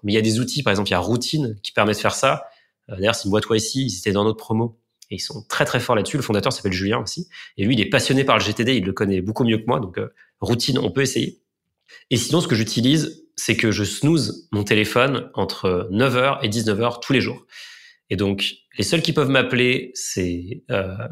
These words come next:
euh, ma copine, euh, ma maman et, euh, mes sœurs, en gros. Et si tu veux,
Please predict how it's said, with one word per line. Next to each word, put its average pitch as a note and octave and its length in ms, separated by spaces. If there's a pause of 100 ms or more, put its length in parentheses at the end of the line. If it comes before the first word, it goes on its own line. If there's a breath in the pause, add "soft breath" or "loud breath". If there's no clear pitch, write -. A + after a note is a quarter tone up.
(140)
euh, F#2 260
ma B2+ 120
copine, C3+ 580 (100)
euh, F#2 400
ma A#2 120
maman B2+ 540
et, A#2 320
euh, F#2 260
mes G#2 100
sœurs, - 380
en A2+ 100
gros. F#2 220 (480 loud breath)
Et G#2+ 80
si A2 140
tu A2+ 120
veux, F#3+ 440